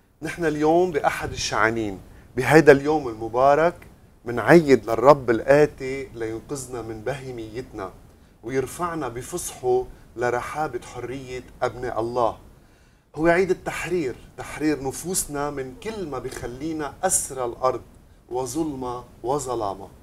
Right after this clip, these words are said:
هو عيد استقبال المسيح ملك على حياتنا كلها.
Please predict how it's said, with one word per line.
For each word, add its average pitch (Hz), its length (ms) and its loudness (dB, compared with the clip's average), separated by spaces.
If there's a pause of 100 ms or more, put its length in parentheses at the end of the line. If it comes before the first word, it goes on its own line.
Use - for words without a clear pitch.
(420)
هو 143 120 2
عيد 160 300 -2
استقبال 143 760 -2 (100)
المسيح 117 760 -6 (340)
ملك 160 380 4 (220)
على 117 260 0
حياتنا 113 800 -8 (280)
كلها. 98 300 -8